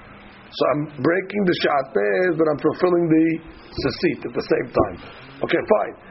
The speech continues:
Now shake it over here. I'm crushing the afar. I didn't do any mitzvah yet. And then I sp-, put it on the blood.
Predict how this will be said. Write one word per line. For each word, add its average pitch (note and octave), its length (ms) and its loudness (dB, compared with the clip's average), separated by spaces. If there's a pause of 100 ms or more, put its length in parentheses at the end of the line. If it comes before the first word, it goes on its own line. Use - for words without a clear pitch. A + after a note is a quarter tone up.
(200)
Now B2 80 2 (120)
shake F3 160 0
it E3+ 40 0
over D3+ 200 0 (120)
here. F#3+ 240 0 (400)
I'm C3 160 0
crushing F3+ 720 2
the D#3+ 80 4
afar. D3+ 360 0 (1160)
I - 80 4
didn't E3+ 120 2
do F3 120 4
any F3 80 0
mitzvah F3 320 2
yet. - 120 -6 (600)
And B2 80 4
then G#3+ 160 6
I A3 160 2
sp-, G3+ 320 0
put G3 120 4
it F#3+ 200 2
on G3 120 0
the G3 160 4 (1500)
blood. F3 300 4